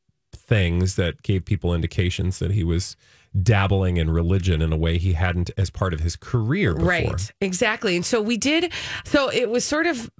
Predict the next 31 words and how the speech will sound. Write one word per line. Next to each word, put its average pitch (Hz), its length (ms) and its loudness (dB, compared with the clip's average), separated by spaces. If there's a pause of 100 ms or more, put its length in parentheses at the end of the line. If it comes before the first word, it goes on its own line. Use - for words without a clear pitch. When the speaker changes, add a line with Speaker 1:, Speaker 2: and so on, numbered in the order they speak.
(120)
Speaker 2:
between 226 480 0
myself 208 500 0
and 233 160 0
this 190 140 -2
professor, 214 580 0
we, 170 260 0
we 185 260 -2
talked 254 300 -2
about 220 180 0
how 190 240 0
im-, 190 180 0 (180)
important 240 480 0
the 180 80 0
conversations 190 800 0
are. 123 260 -2 (560)
Um, 196 360 0
and 214 300 0
what 208 240 2
an 226 120 -2
interesting 214 560 0
thing. 185 420 2
And 226 100 0
the 233 80 2
reason 269 280 0
why 202 180 2
I'm 262 180 0
fascinated 165 640 0
by 147 180 2
it 165 140 0
is 165 140 0
because 165 400 -2